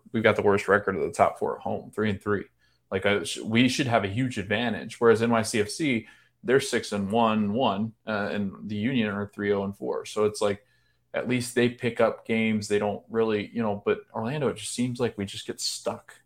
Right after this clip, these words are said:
And it's like, I don't really get how we're so bad, and we get smashed at home. It's not like those games are close. <laughs> We always get smashed in at home. So it's,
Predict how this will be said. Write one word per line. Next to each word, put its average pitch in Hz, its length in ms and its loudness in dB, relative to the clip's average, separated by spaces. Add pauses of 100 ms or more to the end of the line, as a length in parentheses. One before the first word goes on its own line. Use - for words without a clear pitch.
(120)
And - 120 -12
it's - 120 -12
like, - 200 -8 (120)
I 78 80 -12
don't 104 220 -8
really 107 400 -2 (720)
get 104 420 2 (680)
how 117 680 4
we're 120 140 -2
so 110 240 4
bad, 104 280 6
and 101 100 0
we 127 120 4
get 156 180 4
smashed 104 480 2
at - 60 -4
home. 104 260 -4
It's 110 140 -4
not 127 140 8
like 123 180 6
those 107 220 6
games 104 320 0
are 92 60 -4
close. - 500 -2 (320)
<laughs> 220 80 12 (640)
We 151 160 10
always 143 300 12
get 123 220 0
smashed 117 540 0
in 107 140 -2
at - 80 -6
home. 101 340 -6
So 110 220 0
it's, - 320 -8